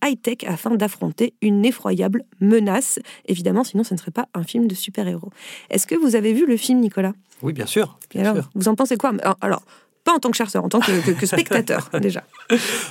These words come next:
Speaker 2: Euh, voilà, bon, moi j'ai trouvé ça sympathique. Après, c'est pas forcément, euh, le, les films que j'apprécie le plus. Moi j'aime bien, hein, certains Marvel de temps en temps. Voilà. Alors peut-être que finalement, comme il y a de la physique quantique dedans, ça m'a un peu gêné parce que,
Speaker 1: Parce
Speaker 2: parce
Speaker 1: que vous
Speaker 2: que
Speaker 1: connaissez un peu, non ?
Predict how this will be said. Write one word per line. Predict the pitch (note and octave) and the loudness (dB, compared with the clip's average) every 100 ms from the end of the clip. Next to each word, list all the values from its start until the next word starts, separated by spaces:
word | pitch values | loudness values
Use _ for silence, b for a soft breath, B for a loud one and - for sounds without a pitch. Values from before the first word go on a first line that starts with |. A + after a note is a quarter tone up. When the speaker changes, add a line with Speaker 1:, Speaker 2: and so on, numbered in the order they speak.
| - | 2
Speaker 2:
Euh, | C#3+ | 2
voilà, | D3 D3+ C3 | 6 4 4
bon, | C3+ E3 - | 4 4 2
moi | C#3+ | -4
j'ai | C#3 | -4
trouvé | - C3+ | 0 0
ça | C#3 | 0
sympathique. | D3 C#3 D3+ D3+ | 0 0 -2 -4
Après, | B2 - D3 | -4 -2 0
c'est | C#3+ | 0
pas | C3+ C#3 | 2 0
forcément, | C3+ C3+ - C3 C#3+ C3 | -2 -2 0 0 2 2
euh, | A2+ | 0
le, | G#2+ G#2 G#2+ G#2 G#2+ | 0 -2 -4 -6 -6
les | G#2+ | -6
films | - B2+ | -4 -6
que | A#2+ G2+ | -4 -4
j'apprécie | G2+ - B2 B2+ | -4 -4 -4 -4
le | A2 | -2
plus. | D3 A3 - | 0 0 0
Moi | E3 | 0
j'aime | F#3 | 2
bien, | A#3 B3 G3 | 2 2 2
hein, | |
certains | - C3+ - | -2 -2 -2
Marvel | B2 A#2+ A#2 | 0 0 0
de | D3 | 0
temps | C3 A#2 | 0 0
en | A#2 | -2
temps. | A#2 C3+ B B B B B B - | -2 -6 B B B B B B -2
Voilà. | C#3 B2 - | 0 0 -2
Alors | D#3+ D3 | 0 2
peut-être | G3+ A#3+ A3+ | 2 2 0
que | F#3+ | -4
finalement, | F3 E3+ F3+ | 0 0 0
comme | D3+ | 0
il | |
y | C#3+ | 0
a | |
de | |
la | C#3 | -2
physique | C#3+ D3+ | -2 -4
quantique | D#3 C#3 D3 | -2 -2 2
dedans, | C3+ C#3 F3 | 2 2 0
ça | G#3 C#3 | 0 -2
m'a | B2+ | 0
un | C3 | 0
peu | C3+ | 2
gêné | C#3+ C3+ D#3 G#3 G#3 | 2 2 2 2 0
parce | C3 - | -6 -4
que, | C#3+ D#3 E3 E3 D3 C3 | 0 2 2 2 0 -2
Speaker 1:
Parce | A#2+ | -2
Speaker 2:
parce | B2 - | -4 0
Speaker 1:
que | |
vous | B3+ | 2
Speaker 2:
que | |
Speaker 1:
connaissez | A#3+ A#3+ A#3+ | 4 4 2
un | A#3 | 2
peu, | D#4 | 2
non ? | B3 | 0